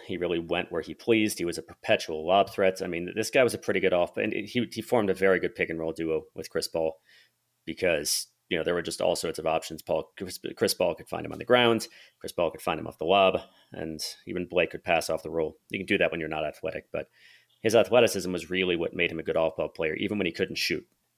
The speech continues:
So, uh, he could play next to Chris Paul in that, uh, capacity. He was still better when he was allowed to dominate possession.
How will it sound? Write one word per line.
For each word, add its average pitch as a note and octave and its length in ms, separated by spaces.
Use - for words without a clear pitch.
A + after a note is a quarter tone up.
So, D#2 400
uh, G2+ 100
he G#2+ 140
could G2+ 160
play A#2+ 220
next E2 200
to - 60
Chris - 200
Paul D#2+ 220
in D2+ 60
that, D2+ 180
uh, - 40
capacity. E2 580
He F#2+ 100
was F2 100
still E2 220
better G2 340
when F2+ 140
he F2+ 60
was E2 140
allowed E2 160
to D#2+ 60
dominate D#2 400
possession. F#2+ 520